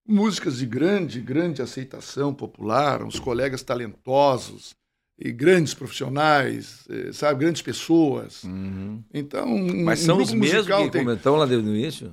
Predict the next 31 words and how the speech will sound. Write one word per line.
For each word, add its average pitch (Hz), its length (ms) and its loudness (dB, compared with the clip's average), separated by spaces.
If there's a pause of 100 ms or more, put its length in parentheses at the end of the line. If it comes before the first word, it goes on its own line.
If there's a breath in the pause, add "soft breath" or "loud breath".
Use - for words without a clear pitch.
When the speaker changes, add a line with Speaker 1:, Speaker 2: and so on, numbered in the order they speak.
(120)
Speaker 1:
Não, 185 420 2
esses 165 400 -4
dias 175 360 2
o, 160 80 2
o, 143 500 -2
o 131 60 -2
diretor 135 580 -2 (580)
deles 131 400 -4
agora 123 320 -6
parece-me 127 480 -8
que, 123 340 -18
que, 120 280 -20
que - 120 -20
se - 100 -10
aposentou 113 560 -8
mesmo, 104 300 -18 (120)
depois 123 320 -12
de 127 80 -8
tantos 135 400 -10
anos. - 400 -20 (340)
Speaker 2:
Tem 127 140 -2
muito 165 300 -6
disso, 139 360 -6
né, 117 140 -4
Che? 110 240 -2
O 98 240 -6
conjunto, 110 880 -4 (400)
o 101 220 -6
grupo 110 720 0 (400)
vai 101 160 0
mudando 117 840 0